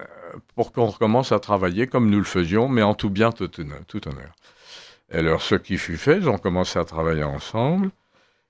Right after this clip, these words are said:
Et puis, alors, la deuxième occasion de repartir en musique, c'est qu'à l'occasion d'un voyage avec son mari en Espagne, elle, euh, enregistre un certain nombre de,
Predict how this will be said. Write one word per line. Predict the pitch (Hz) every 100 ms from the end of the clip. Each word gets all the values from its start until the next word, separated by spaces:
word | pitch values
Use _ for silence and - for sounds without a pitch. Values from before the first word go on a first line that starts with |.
| _
Et | 101
puis, | 92 - 117
alors, | 110 107
la | 101 98
deuxième | 120 117 123 110
occasion | 101 98 92 98
de | 90
repartir | 85 98 85 - 87
en | 85
musique, | 82 92 120 180
c'est | - 113
qu'à | - 104
l'occasion | 104 98 107 101 107
d'un | 92
voyage | 87 98 98 101 90
avec | 85
son | - 92
mari | 92 87
en | 85 80
Espagne, | 87 - - 127 160 151 _ _ _ _ -
elle, | 95 95
euh, | 95 90 - - _ _ _ _
enregistre | 123 120 131 110 131 - 107
un | 104
certain | - 107 - 104
nombre | 104 98 85
de, | 87 107 95